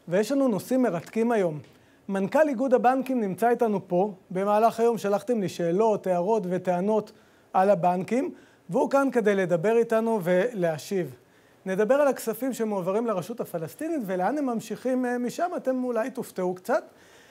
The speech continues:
על הסכסוכים העסקיים שמולידה הקורונה נדבר גם, והאם המדינה צריכה לאל-, לאפשר לאל על להמריא, או שעדיף להנחית את החברה ולמצוא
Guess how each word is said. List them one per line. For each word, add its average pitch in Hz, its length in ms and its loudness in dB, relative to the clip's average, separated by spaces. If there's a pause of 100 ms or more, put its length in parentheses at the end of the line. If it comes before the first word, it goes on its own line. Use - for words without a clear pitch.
(240)
על 233 140 4
הסכסוכים 254 640 0
העסקיים 262 420 0
שמולידה 185 840 0
הקורונה 165 600 -2
נדבר 165 420 -2
גם, 320 280 2
והאם 311 140 2
המדינה 240 460 0
צריכה 226 320 0
לאל-, 196 260 0 (160)
לאפשר 214 460 2
לאל 180 380 2
על 208 340 4 (420)
להמריא, 220 560 2 (460)
או 277 160 6
שעדיף 220 420 0
להנחית 202 360 0
את 214 100 0
החברה 220 380 2
ולמצוא 202 440 0